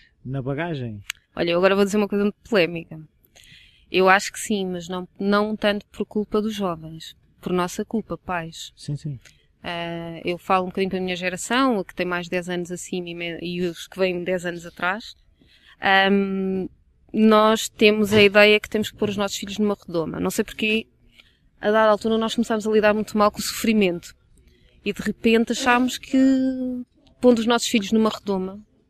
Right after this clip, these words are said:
Speaker 2: que só lhes faz é mal, só lhes tira as asas e o ar. Portanto, nós estamos a asfixiá-los sem saber, com, dentro do nosso
Speaker 1: Um
Speaker 2: amor.
Speaker 1: abraço demasiado apertado.
Speaker 2: Sem dúvida.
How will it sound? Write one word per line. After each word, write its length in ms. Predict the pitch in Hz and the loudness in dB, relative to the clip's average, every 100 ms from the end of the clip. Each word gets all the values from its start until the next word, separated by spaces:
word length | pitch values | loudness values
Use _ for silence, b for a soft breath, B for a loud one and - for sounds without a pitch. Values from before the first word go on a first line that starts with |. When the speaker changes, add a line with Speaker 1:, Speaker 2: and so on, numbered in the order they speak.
| _ - | _ -16
Speaker 2:
que 80 | |
só 160 | - 208 | -8 -8
lhes 140 | - | -6
faz 240 | - 196 180 | -6 -6 -4
é 60 | 165 | -6
mal, 300 | 160 151 170 _ | -8 -10 -16 _
só 140 | - 190 | -6 -4
lhes 140 | 180 | -4
tira 220 | - 175 | -2 -2
as 160 | 170 165 | -4 -4
asas 480 | 175 170 165 165 165 | -4 -4 -6 -6 -2
e 40 | |
o 160 | 175 170 | 2 2
ar. 280 | 117 - 185 _ _ _ | 0 -6 -16 _ _ _
Portanto, 220 | - 175 | -14 -10
nós 120 | 180 | -10
estamos 240 | - 190 | -8 -6
a 60 | 226 | -4
asfixiá-los 720 | - 190 - - 175 170 175 | -6 -10 -10 -8 -6 -8 -8
sem 120 | 190 | -10
saber, 440 | 180 185 170 160 - | -10 -10 -8 -10 -10
com, 160 | - 196 - B B B B - | -4 -4 -4 B B B B 2
dentro 340 | 202 240 226 | 10 10 10
do 80 | 208 | 2
nosso 280 | 214 208 208 | 4 4 4
Speaker 1:
Um 40 | |
Speaker 2:
amor. 100 | 208 214 | 6 8
Speaker 1:
abraço 240 | 208 - | 8 6
demasiado 460 | 147 143 123 139 127 | -2 -2 -2 -4 -6
apertado. 420 | - - 117 107 | -8 -10 -10 -4
Speaker 2:
Sem 200 | 214 190 | -2 -2
dúvida. 440 | 170 165 180 202 | -4 -8 -12 -16